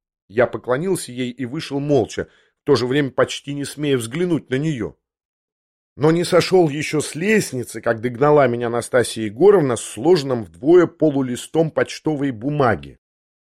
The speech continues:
Откуда взялась Настасья Егоровна и где она сидела, когда я говорил с Анной Андреевной, даже понять не могу. Она не сказала ни словечка, а только отдала бумажку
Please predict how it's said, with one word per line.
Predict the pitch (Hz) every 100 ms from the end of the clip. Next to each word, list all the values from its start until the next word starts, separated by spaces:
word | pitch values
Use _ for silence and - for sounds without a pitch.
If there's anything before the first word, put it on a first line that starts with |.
| _ _ _
Откуда | - 117 - - 233 151
взялась | 104 101 143 135 -
Настасья | 110 - 120 - 110
Егоровна | 117 151 170 98 90
и | 87
где | 90 98 127
она | 113 107
сидела, | - 110 139 123
когда | 95 101 98 110
я | 98
говорил | 104 113 104
с | -
Анной | 107 95
Андреевной, | 92 95 139 185 143 85 - _ _ _
даже | 147 143 139
понять | - 135 113 -
не | 92
могу. | 87 71 67 _ _ _ _ _ _
Она | 113 165
не | 180
сказала | - 170 180 175
ни | 170
словечка, | - 170 190 - 123
а |
только | 113 135 131
отдала | 117 104 135 131
бумажку | 104 113 151 190 - - 104